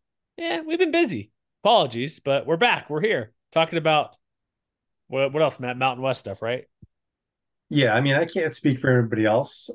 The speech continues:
Speaker 2: Uh, last weekend, I was in Death Valley for several days, unplugging from, uh,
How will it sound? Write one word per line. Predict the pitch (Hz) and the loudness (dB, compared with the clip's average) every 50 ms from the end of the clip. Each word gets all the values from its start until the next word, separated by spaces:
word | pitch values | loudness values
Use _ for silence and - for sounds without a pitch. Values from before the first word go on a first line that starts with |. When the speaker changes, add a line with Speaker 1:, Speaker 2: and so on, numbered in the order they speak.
| - - | -4 0
Speaker 2:
Uh, | 120 113 110 110 107 104 104 104 104 107 | 2 4 4 4 4 4 2 2 2 2
last | 113 113 117 117 117 - | 2 2 2 0 0 0
weekend, | 127 123 123 120 127 117 113 110 | 0 -2 0 0 0 -2 -2 -2
I | 110 107 107 | -4 -4 -4
was | 110 104 - 107 | -4 -6 -4 -6
in | 101 101 101 98 98 | -6 -4 -4 -6 0
Death | - 113 101 98 - - | 0 0 0 0 -2 -2
Valley | - 113 104 104 107 117 131 131 127 - _ _ _ _ | -2 0 2 2 2 2 2 0 -2 -8 _ _ _ _
for | - 135 | -4 -4
several | 120 - 139 123 120 123 120 | -2 0 0 0 2 0 0
days, | 117 117 113 123 131 127 - - - - _ _ _ _ _ - | 0 0 0 -2 -2 -4 -8 -12 -14 -16 _ _ _ _ _ -2
unplugging | 131 120 117 117 117 113 110 107 110 107 107 107 - | -2 -2 0 2 2 2 2 2 -2 -6 -6 -6 -4
from, | 120 107 104 101 101 101 | -4 -4 -4 -4 -4 -4
uh, | 98 98 95 92 | -2 -2 -4 -4